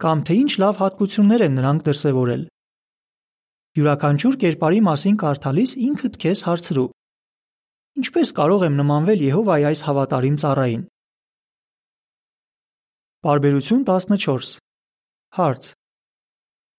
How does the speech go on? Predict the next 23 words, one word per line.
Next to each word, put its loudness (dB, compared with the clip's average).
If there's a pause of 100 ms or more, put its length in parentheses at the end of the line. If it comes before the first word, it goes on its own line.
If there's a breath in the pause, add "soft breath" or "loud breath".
(160)
Ինչ 4
օգուտներ 0
կքաղենք՝ -2 (140)
խորհելով 2
մեր 0
հավատակիցների 0
օրինակի 0
շուրջ։ -6 (1800)
Մենք 0
կարող 2
ենք 0
սովորել 2
նաև 2
մեր 2
հավատակիցներից, -2 (880)
թե 0
մեծերից, 2
թե -4
փոքրերից։ -2 (1120)
Ձեր 2
ժողովում 4
կա՞ 0
մեկը, 0